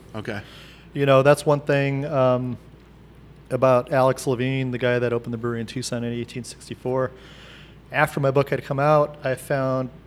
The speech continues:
Speaker 2: reference to a possible brewery near Yuma that he was operating.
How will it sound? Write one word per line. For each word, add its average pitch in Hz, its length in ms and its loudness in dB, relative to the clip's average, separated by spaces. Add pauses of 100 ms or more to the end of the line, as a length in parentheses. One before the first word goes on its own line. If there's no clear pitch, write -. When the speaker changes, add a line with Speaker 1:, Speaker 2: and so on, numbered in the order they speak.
(380)
Speaker 2:
reference 135 680 -2
to 131 460 -4
a 123 40 0
possible 131 540 -2
brewery 135 680 0 (360)
near 127 220 -4
Yuma 123 360 -2
that 120 180 -4
he 120 120 -6
was 113 180 -6
operating. 113 480 -6